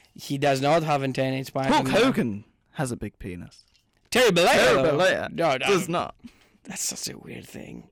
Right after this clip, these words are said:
Speaker 1: Who brings kayfabe to a court, for the love of God?
Speaker 2: The fact that Terry Bollea thought about how big his character's penis was
Speaker 1: That's good world
Speaker 2: says
Speaker 1: building.
Speaker 2: something.
Speaker 1: That's a good world building.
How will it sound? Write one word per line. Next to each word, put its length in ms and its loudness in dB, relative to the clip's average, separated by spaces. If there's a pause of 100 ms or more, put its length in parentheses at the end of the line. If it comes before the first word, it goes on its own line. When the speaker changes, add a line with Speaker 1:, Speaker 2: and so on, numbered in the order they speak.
(400)
Speaker 1:
Who 140 0
brings 360 0
kayfabe 460 -4
to 100 -4
a 60 -6
court, 260 -2
for 160 -4
the 100 -2
love 200 0
of 180 -10
God? 240 -14 (1300)
Speaker 2:
The 160 0
fact 640 -4 (220)
that 200 -8
Terry 360 -2
Bollea 540 -2 (680)
thought 420 0
about 380 -4
how 360 -2
big 360 -6
his 220 -12
character's 560 -8
penis 500 -8
was 300 -10 (500)
Speaker 1:
That's 180 -2
good 120 2
world 220 4
Speaker 2:
says 60 0
Speaker 1:
building. 260 2
Speaker 2:
something. 520 -8 (120)
Speaker 1:
That's 120 -6
a 40 -8
good 180 0
world 200 2
building. 300 -8